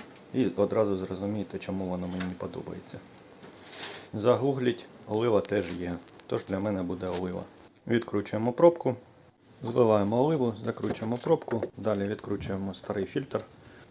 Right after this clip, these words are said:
З нього потече олива, тож підставляємо ємкість. Беремо новий фільтр, ось його номер. Змащуємо прокладку, щоб не приліпало.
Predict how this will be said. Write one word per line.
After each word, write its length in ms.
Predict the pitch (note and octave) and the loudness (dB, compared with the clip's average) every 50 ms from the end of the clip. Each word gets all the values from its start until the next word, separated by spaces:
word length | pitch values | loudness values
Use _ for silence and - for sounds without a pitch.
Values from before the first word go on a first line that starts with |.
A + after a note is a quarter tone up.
| - - - - - - - - - - - | -20 -20 -20 -20 -20 -20 -20 -18 -16 -12 -6
З 100 | G#2 A2+ | 0 2
нього 200 | B2 A#2+ A2+ G2+ | 4 6 4 4
потече 460 | - A2 G2+ - G#2 - - G#2 G2 | 4 0 0 0 -4 -4 -2 0 0
олива, 380 | G2+ G#2 G#2 G#2 F#2+ G2 F#2+ F#2 | 0 2 2 0 0 0 -2 -2
тож 200 | - - G2 F#2+ | -2 -4 -4 -2
підставляємо 640 | - - - - - G2+ F#2+ F#2+ F#2+ F#2+ F#2+ G2 G#2 | -4 -8 -12 -10 -8 -6 -4 -4 -4 -4 -4 -4 -2
ємкість. 520 | B2 D3+ D#3+ D3 - C#3 B2+ - - A2+ | 0 0 0 0 -2 -4 -6 -4 -2 2
Беремо 300 | A#2+ C3 A#2+ A2+ A2 G#2+ | 6 6 6 6 6 4
новий 280 | G#2 G#2+ G#2 G2+ G2+ G2 | 2 2 0 0 0 0
фільтр, 340 | - E3 E3+ - - A#2 | 0 0 0 0 -2 -4
ось 180 | G#2 G2 F#2+ - | -4 -4 -4 -4
його 220 | G#2+ G2+ G2+ A2 | -6 -6 -4 -2
номер. 300 | A#2+ D3+ D#3+ C#3 A#2 A2 - - - - - - - - - - - - - - - - - - - - - - - - - - - - - - | 0 2 2 2 2 0 -2 -10 -18 -16 -14 -14 -10 -10 -10 -6 -6 -6 -6 -6 -10 -12 -14 -16 -18 -18 -20 -20 -20 -20 -20 -20 -20 -20 -14 -8
Змащуємо 500 | A#2 A2+ B2+ B2+ G#2+ - - G#2+ G#2 G#2+ | -2 2 4 4 4 4 2 0 -2 -2
прокладку, 520 | G2+ - - B2+ - - F3 E3+ - - C3 | -2 -2 -2 -2 4 4 4 4 4 0 -2
щоб 180 | - C3+ C3 | -2 -2 0
не 100 | C3+ C3 | 0 0
приліпало. 600 | B2 - - C3 B2 B2+ B2 - A#2 A#2 A2+ A2+ | 0 2 2 2 2 0 0 2 2 2 2 0